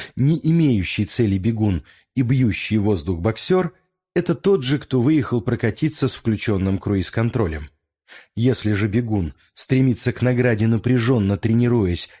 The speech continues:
и усмиряя своё тело, то есть подавляя его желания, то он подобен автогонщику,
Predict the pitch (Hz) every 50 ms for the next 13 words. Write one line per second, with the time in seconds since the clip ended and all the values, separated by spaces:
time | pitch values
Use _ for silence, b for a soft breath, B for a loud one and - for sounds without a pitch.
0 | B - 123 120 113 - - - 117 120 113 110 98 90 87 85 - - 107 101
1 | 98 95 85 - - 147 143 123 92 76 - - _ _ _ _ _ _ _ _
2 | 117 107 101 98 - - - - 107 95 113 117 113 113 110 98 85 82 80 82
3 | 92 92 92 85 95 117 110 90 82 80 80 78 76 - _ _ _ _ b b
4 | b b b _ _ 151 170 196 196 147 - 147 131 110 120 139 123 127 123 117
5 | 104 - - 104 90 85 113 143 143 123 - - 120 - 120 117 107 -